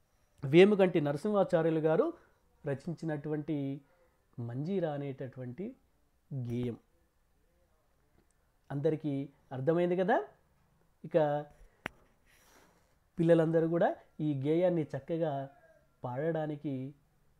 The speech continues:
ప్రయత్నం చేసే, ప్రయత్నం చేయండి. ఈ పాఠ్యాంశం చివరిలో ఉన్నటువంటి ప్రశ్నలకు సమాధానాల్ని రాసే ప్రయత్నం చేయండి. అందరికీ ఈ పాఠ్యాంశం అర్థమైంది కదా పిల్లలు.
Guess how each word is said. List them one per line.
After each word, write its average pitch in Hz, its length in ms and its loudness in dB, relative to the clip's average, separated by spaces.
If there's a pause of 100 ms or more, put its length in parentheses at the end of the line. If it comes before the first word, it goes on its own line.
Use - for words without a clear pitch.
(120)
ప్రయత్నం 143 380 -8
చేసే, 131 420 -8 (180)
ప్రయత్నం 139 460 -4
చేయండి. 123 340 -6 (1400)
ఈ 175 300 0 (240)
పాఠ్యాంశం 180 640 2
చివరిలో 175 320 2
ఉన్నటువంటి 151 680 -4 (460)
ప్రశ్నలకు 175 520 -4
సమాధానాల్ని 151 1000 -4 (320)
రాసే 123 360 -10
ప్రయత్నం 139 540 -8
చేయండి. 120 320 -8 (2250)
అందరికీ 156 540 0 (360)
ఈ 151 60 0
పాఠ్యాంశం 151 720 -4 (120)
అర్థమైంది 160 420 0
కదా 180 140 4
పిల్లలు. 196 420 0